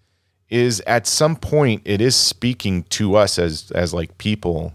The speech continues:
and saying, 'Okay, when you sit down,'" and, and I only say this because, uh, <laughs> we've been cleaning out the closet and I found all these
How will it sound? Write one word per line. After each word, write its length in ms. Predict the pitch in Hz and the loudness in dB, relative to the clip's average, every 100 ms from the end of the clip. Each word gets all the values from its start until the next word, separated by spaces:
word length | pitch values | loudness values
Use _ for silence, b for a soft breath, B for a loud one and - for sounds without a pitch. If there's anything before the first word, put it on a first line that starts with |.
| - | -6
and 200 | 92 87 | -4 -2
saying, 500 | 92 87 82 82 85 - b b b b b - | 0 0 0 -4 -8 -14 b b b b b -4
'Okay, 480 | 147 139 107 98 92 _ _ _ _ | 0 2 4 2 -2 _ _ _ _
when 380 | 113 127 135 135 | -6 -2 0 -2
you 100 | 143 | -6
sit 260 | 139 - 170 | -2 0 2
down,'" 600 | 151 123 113 104 107 110 - _ | 2 4 4 2 0 -6 -12 _
and, 260 | 101 95 - | -4 -4 -2
and 280 | 101 92 85 - _ _ _ | -2 -2 -4 -10 _ _ _
I 120 | 101 | 0
only 200 | 107 101 | 2 2
say 200 | 87 98 | 2 2
this 140 | 90 - | 2 -2
because, 600 | 90 - 87 82 - - _ - | -4 0 0 0 -6 -12 _ -6
uh, 340 | 85 85 82 - - | -2 -2 -2 -8 -14
<laughs> 240 | - - 95 | -12 -10 -6
we've 140 | 110 | -2
been 180 | 104 90 | -2 -2
cleaning 300 | - 101 92 | -4 -2 0
out 100 | 90 | -2
the 60 | |
closet 360 | - 90 90 104 | -2 0 2 0
and 80 | 90 | -2
I 40 | |
found 280 | 87 101 95 | -2 0 2
all 100 | 92 | 0
these 320 | 85 78 78 | -2 -6 -8